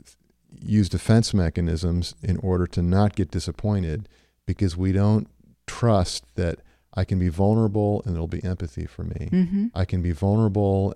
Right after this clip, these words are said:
Speaker 1: and have dignity as a person and
Speaker 2: Mm-hmm.
Speaker 1: self-respect. And so we associate the emotional drop of the disappointment, the neediness, the brokenness,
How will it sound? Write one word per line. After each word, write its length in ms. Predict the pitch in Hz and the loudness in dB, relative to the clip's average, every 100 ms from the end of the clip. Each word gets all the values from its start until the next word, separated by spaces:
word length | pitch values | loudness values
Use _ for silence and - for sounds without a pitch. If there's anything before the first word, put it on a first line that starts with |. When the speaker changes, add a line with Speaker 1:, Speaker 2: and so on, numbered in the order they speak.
| - | -4
Speaker 1:
and 420 | 85 82 87 76 _ _ - | -2 -2 -4 -8 _ _ -2
have 220 | 98 82 | -2 2
dignity 560 | 113 107 104 80 - 71 | 4 4 2 -2 -4 -8
as 80 | 82 | -10
a 60 | 90 | -8
person 520 | 104 92 - 73 80 | -4 -4 -6 -10 -8
and 220 | 90 80 | -6 -4
Speaker 2:
Mm-hmm. 60 | 80 | -6
Speaker 1:
self-respect. 920 | 82 104 95 85 - - - - - - | -4 -4 -2 -6 -8 -8 -8 -8 -14 -14
And 120 | 87 | -12
so 320 | - 92 87 82 - _ - | -6 -4 -4 -6 -12 _ -4
we 160 | 101 | 0
associate 800 | 95 - 120 131 - 101 90 - | 0 2 2 2 0 0 0 -2
the 160 | 90 82 | -4 -2
emotional 680 | 85 92 104 101 101 92 82 | 0 2 2 0 -4 -4 -6
drop 760 | - 82 85 85 82 - - - - | -6 -2 0 0 -2 -6 -10 -14 -8
of 300 | 85 80 78 - _ _ - | -4 -4 -8 -18 _ _ -14
the 60 | |
disappointment, 1000 | - 107 - 127 - 110 110 101 101 95 - _ _ | -2 -2 0 -2 2 2 2 0 0 0 -6 _ _
the 80 | - | -6
neediness, 800 | 82 95 104 107 101 95 - - - | 0 2 4 4 4 2 -2 -10 -14
the 120 | - - | -14 -8
brokenness, 880 | - 90 95 92 90 90 85 - | -2 -2 0 0 0 0 -2 -6